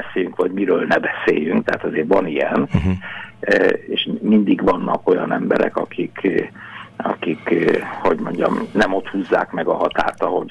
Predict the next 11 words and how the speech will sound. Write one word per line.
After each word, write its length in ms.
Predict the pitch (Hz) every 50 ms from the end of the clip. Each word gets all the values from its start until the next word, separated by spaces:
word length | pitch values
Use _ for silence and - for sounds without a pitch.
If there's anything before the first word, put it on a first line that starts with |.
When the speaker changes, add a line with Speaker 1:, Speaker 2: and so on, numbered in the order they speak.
| -
Speaker 1:
ahol 260 | - - 90 87 80 80
én, 300 | 78 82 92 117 - -
hanem 560 | - - 80 - 85 85 87 - - - - - - - - - - - -
nem 240 | - - - - -
tudom 200 | - - - -
én, 460 | - - - - - - - - - - - - - - - - - - -
e, 280 | - - - - - 98 -
kiabálósabbak 1000 | - - - 123 - - - - - 101 104 104 - - 98 - - 113 107 -
lennének 500 | 107 107 107 110 110 110 117 113 - -
szívük 300 | - 120 120 - - - - -
szerint. 340 | - 120 120 139 147 139